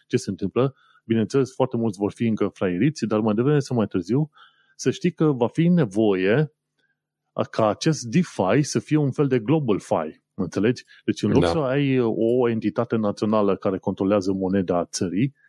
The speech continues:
Speaker 1: să ai un fel de entitate internațională, dar independentă de țări, care într-adevăr să zică, „Ok, eu sunt un fel de governing body, eu o să verific tot ce se întâmplă pe linia cripto și blockchain global.” Înțelegi? Și atunci va,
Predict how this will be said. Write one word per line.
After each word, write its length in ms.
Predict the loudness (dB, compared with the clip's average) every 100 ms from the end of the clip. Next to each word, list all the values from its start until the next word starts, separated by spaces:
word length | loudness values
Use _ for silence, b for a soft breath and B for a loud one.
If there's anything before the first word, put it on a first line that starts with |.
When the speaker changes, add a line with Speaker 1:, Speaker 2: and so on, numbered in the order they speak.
| b b
Speaker 1:
să 160 | -4 -2
ai 60 |
un 100 | 0
fel 120 | 0
de 220 | 2 0 -2
entitate 800 | -2 -2 -2 -2 0 2 2 0 0
internațională, 680 | -2 0 -2 -4 -2 2 2
dar 160 | 2 0
independentă 640 | 0 -2 0 0 0 0
de 120 | -2
țări, 440 | -4 -2 -2 -2 _ _ _ _
care 200 | 0 0
într-adevăr 400 | 0 -2 0 -2
să 140 | -4
zică, 220 | -4 0
„Ok, 140 | 0 0 -2 0
eu 200 | 2 2
sunt 380 | 0 -2 -2 -2
un 140 | -6
fel 140 | -2 0
de 100 | 0
governing 680 | 2 2 0 0 -4 -4 -2
body, 420 | 0 2 0 -2 _ B B B B
eu 180 | 0 0
o 40 |
să 160 | -2 -2
verific 400 | -2 0 -4 -2
tot 160 | -4
ce 80 | -4
se 120 | -6
întâmplă 300 | -4 -2 -4
pe 140 | -2 -2
linia 260 | 0 0
cripto 300 | -2 -6 -4
și 160 | -6 -4
blockchain 440 | -4 -2 -2 -2 -2
global.” 600 | -2 0 0 -2 -2 _ _ b b
Înțelegi? 340 | -4 -2 0
Și 80 | -2
atunci 240 | -2 -2
va, 260 | 0 0